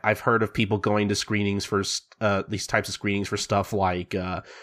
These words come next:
for, like, the latest Avengers movies and everything, and they include, like, effects such as,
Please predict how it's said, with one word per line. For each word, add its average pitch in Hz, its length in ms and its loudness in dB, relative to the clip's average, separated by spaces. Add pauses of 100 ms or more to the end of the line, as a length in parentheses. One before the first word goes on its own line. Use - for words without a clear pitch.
(180)
for, 95 220 4
like, 92 360 4
the 104 100 0
latest 98 380 2
Avengers 110 480 4
movies 110 340 4
and 107 100 4
everything, 98 640 2
and 95 200 -2 (500)
they 120 200 4
include, 120 580 2
like, 101 400 4
effects - 440 2
such - 300 4
as, 104 280 4